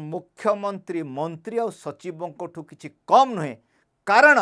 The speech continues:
ଗଣତନ୍ତ୍ରରେ ସାଧାରଣ ଲୋକର ମତର ଗୁରୁତ୍ୱ ସବୁଠୁ ଅଧିକ ରହିବା ଉଚିତ। ଲକ୍ଷ୍ମୀପ୍ରିୟା ଭଉଣୀ, ମୁଁ ଆପଣଙ୍କୁ ପ୍ରତିଶ୍ରୁତି ଦଉଛି, ଆପଣ ଆମ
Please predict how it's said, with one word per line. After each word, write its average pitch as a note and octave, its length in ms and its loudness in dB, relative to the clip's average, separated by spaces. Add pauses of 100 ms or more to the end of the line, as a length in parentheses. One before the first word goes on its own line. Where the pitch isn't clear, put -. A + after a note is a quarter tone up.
(1800)
ଗଣତନ୍ତ୍ରରେ A3 960 0 (380)
ସାଧାରଣ A3+ 880 0 (280)
ଲୋକର F#3 480 -2 (320)
ମତର G3 500 2 (580)
ଗୁରୁତ୍ୱ B3 840 -2
ସବୁଠୁ F#3+ 640 -6 (200)
ଅଧିକ F#3+ 380 0 (100)
ରହିବା F3 340 -2
ଉଚିତ। C3+ 320 -8 (360)
ଲକ୍ଷ୍ମୀପ୍ରିୟା D#3+ 580 -14
ଭଉଣୀ, E3+ 240 -16
ମୁଁ D#3+ 240 -16
ଆପଣଙ୍କୁ C3 480 -16
ପ୍ରତିଶ୍ରୁତି G#3 640 -12
ଦଉଛି, A3 380 -6 (800)
ଆପଣ D#3+ 360 -2
ଆମ F3 180 -6